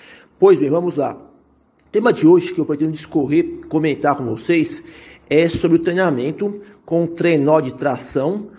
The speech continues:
para aprimoramento da aceleração linear no basquete. Um jogo de basquete, ele envolve uma série de ações motoras. Dados apontam que numa partida com duração de quarenta minutos,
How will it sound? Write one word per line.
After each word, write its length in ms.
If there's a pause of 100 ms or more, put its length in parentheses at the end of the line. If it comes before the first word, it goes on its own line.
(300)
para 260
aprimoramento 1200 (220)
da 200
aceleração 920
linear 640 (220)
no 120
basquete. 720 (540)
Um 160
jogo 260
de 80
basquete, 720 (280)
ele 140
envolve 360
uma 180
série 300
de 80
ações 400
motoras. 680 (480)
Dados 400
apontam 760 (180)
que 100
numa 240
partida 840 (100)
com 200
duração 800 (200)
de 160
quarenta 480
minutos, 680